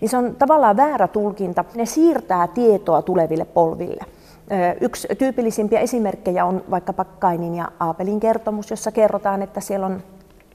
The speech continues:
siellähän on itse asiassa, eh, eläinten hoitaja, eli hän, joka uhraa eläinlihaa, ja sitten siellä on, ö, maanviljelijä, joka uhraa viljaa. Ja silloinhan meillä on kyse vaan siitä ihmiskunnan vaiheesta,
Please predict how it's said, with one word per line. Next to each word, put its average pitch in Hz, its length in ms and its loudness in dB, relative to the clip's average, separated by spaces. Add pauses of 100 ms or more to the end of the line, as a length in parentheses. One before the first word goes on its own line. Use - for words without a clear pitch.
(200)
siellähän 196 360 4
on 196 100 2
itse 208 240 0
asiassa, 180 440 -4 (380)
eh, 180 320 0
eläinten 214 540 4
hoitaja, 196 560 0 (160)
eli 196 200 0
hän, 190 220 2
joka 180 240 2
uhraa 175 400 0
eläinlihaa, 202 680 0 (380)
ja 190 60 -4
sitten 208 260 0
siellä 180 400 2
on, 175 200 -4 (460)
ö, 170 140 -4 (500)
maanviljelijä, 170 760 0 (560)
joka 170 360 -2
uhraa 175 380 -4 (220)
viljaa. 185 440 -2 (260)
Ja 202 60 -8
silloinhan 233 280 0
meillä 226 140 0
on 226 80 -2
kyse 196 320 -4
vaan 202 280 -6
siitä 294 320 0
ihmiskunnan 185 680 -4
vaiheesta, 202 680 -2